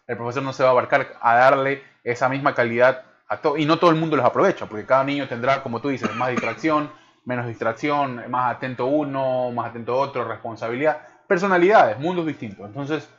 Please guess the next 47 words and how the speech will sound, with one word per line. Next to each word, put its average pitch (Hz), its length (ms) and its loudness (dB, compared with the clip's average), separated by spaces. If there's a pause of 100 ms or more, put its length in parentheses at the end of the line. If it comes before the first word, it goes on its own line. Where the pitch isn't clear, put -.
(300)
sí 208 380 -4
yo 202 160 4
veía 202 320 4
que 160 80 0
de 147 80 2
repente, 139 680 -2
no 143 280 0
en 160 60 0
exceso, 135 540 -2
pero 107 280 -6 (640)
algún 123 260 -2
refuerzo 139 380 2
había 117 180 2
que 110 60 -6
hacer, 107 380 -2
porque 110 220 -8
esas 131 180 -8
carencias 131 480 -2 (340)
no 147 160 4
las 156 100 4
iba 143 140 8
a - 20 6
solucionar 127 360 0
el 139 80 6
profesor, 139 440 0 (200)
porque 131 340 -2
el 127 120 -6
profesor 120 360 0
avanza 135 340 4
con 123 180 -8
su, 113 360 -6
con 117 140 -8
su 117 140 -8
pensum 151 420 -4 (460)
en 117 80 -10
la 117 100 -2
medida 117 320 -2
en 143 100 -4
que 131 60 -4
el 107 100 -8
tiempo 127 260 -6
está 120 180 -6
pautado 123 320 0
para 117 140 0
el 113 40 0
año 117 140 -6
lectivo. 101 360 -8